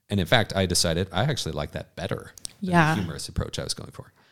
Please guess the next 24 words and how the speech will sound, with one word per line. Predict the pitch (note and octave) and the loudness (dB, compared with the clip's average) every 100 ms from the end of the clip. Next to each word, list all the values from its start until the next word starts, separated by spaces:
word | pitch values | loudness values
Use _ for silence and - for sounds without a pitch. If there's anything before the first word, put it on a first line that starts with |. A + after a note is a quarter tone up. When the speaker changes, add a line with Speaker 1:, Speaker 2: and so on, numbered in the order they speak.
| _ | _
Speaker 2:
What | G#3+ G#3+ | 6 8
do | A#3 | 10
you | E4 G4 | 8 8
think | D#4+ C#4 | 6 6
about | C4 B3 G#3 | 8 8 6
using | G3+ G#3 G#3+ G#3+ G3+ | 6 8 10 10 10
that | E3 E3 | 8 6
as | - F3 | 2 2
a | |
technique | - E3 E3+ D#3+ D#3+ | 2 2 4 2 2
to | F3+ E3+ | 4 4
stand | - E3+ E3 | 4 4 4
out | D#3+ D#3+ - - _ _ _ - | 4 4 0 -10 _ _ _ 0
in | D#3+ | 0
a | |
crowded | E3 - E3+ E3 E3 D#3+ D#3+ - | 0 0 4 6 6 4 2 -2
niche, | E3 D#3 D#3 - - D4+ _ _ | 0 2 2 2 0 -10 _ _
maybe | E3 D#3+ | 0 2
a | D#3 | 2
competitive | F3 E3 D#3 D#3 | 2 2 2 2
niche? | D#3 D3+ - | 2 2 0
For | E3 | 0
example, | E3+ E3 D#3 D#3+ | 2 2 4 2
like, | D3+ D3 D3 | 2 -2 -4